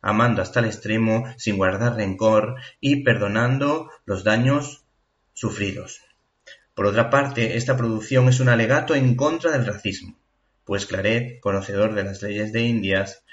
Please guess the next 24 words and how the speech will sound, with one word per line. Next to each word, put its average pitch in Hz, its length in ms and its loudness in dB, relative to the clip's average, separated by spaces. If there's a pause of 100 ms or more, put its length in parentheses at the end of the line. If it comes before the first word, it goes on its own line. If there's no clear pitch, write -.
(140)
promulgadas 98 680 0
por 95 160 -8
Isabel 98 520 -4
la 104 180 -2
Católica 104 640 -2 (260)
y 113 140 0
Francisco 101 600 -6
de 107 100 -2
Vitoria, 110 680 -2 (500)
que 101 100 -6
protegían 107 420 0
a 101 60 0
los 104 160 -4
indígenas, 113 640 -2
se 120 100 0
enfrentó 104 680 -2
con 113 180 -2
valentía 123 800 0 (420)
a 104 500 2
esos 123 260 -2
señores, 101 720 -4
jugándose 110 460 0
la 101 80 4
vida, 98 360 -4